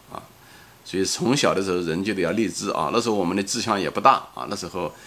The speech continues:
也没讲真的能想上大学，因为我们都不知道大学是怎么一回事情，从来没见过大学，哎，只是听大人提到过。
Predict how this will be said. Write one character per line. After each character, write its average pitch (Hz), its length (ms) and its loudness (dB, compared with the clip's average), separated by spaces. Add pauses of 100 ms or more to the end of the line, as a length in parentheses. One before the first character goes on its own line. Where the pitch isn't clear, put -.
(340)
也 85 120 -2
没 156 140 10
讲 92 240 4
真 139 140 2
的 143 120 6
能 104 120 2
想 87 180 0
上 107 220 4
大 107 160 4
学， 82 200 -4
因 104 120 0
为 117 80 2
我 87 80 -4
们 104 160 -2
都 180 80 2
不 170 80 -4
知 170 80 2
道 165 60 4
大 151 180 4
学 110 160 0
是 131 100 -4
怎 85 120 -6
么 85 100 0
一 104 60 -2
回 98 160 -6
事 - 160 -6
情， - 180 -8
从 - 140 -4
来 170 100 4
没 175 100 2
见 165 240 2
过 98 80 4
大 98 180 6
学， 76 280 -4
哎， 67 180 -2 (120)
只 82 120 -8
是 123 120 -4
听 131 220 -4
大 131 200 4
人 92 180 -2
提 - 160 -4
到 120 160 6
过。 - 200 -2